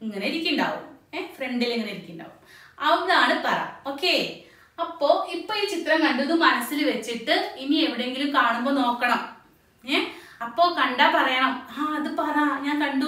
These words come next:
എനിക്കറിയാം, ഓർമ്മയുണ്ട് എന്ന് പറയണം ട്ടോ. ആയിക്കോട്ടെ,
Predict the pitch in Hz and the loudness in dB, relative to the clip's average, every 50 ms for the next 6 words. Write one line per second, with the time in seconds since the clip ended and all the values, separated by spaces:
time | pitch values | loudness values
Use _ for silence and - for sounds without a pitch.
0 | 302 285 262 269 269 339 311 277 285 294 311 302 302 285 - - - 262 269 269 | -2 -2 -2 0 0 0 0 0 2 2 2 2 0 -2 -6 -8 -8 -6 -2 0
1 | 311 320 302 285 269 269 277 285 294 311 302 277 269 269 262 262 262 - 349 311 | 2 4 4 4 4 4 2 0 0 0 0 0 0 0 0 0 4 4 4 4
2 | - - - - - - - - - - _ _ - - - - - - - | 4 0 -4 -10 -16 -20 -20 -20 -20 -20 _ _ -14 -14 -14 -14 -18 -20 -20